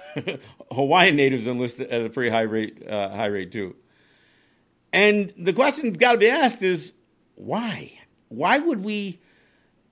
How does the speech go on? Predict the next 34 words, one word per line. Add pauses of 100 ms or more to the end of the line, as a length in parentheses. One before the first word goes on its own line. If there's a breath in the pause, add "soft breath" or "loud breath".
(400)
not
just
sleep
with
the
enemy,
but (520)
kill
with
the
enemy?
Why
would
we
want
to (180 loud breath)
serve
in
their
armed
forces, (160 loud breath)
especially
when
we
know (340 soft breath)
that
the
main
goal
of
the
U
S
military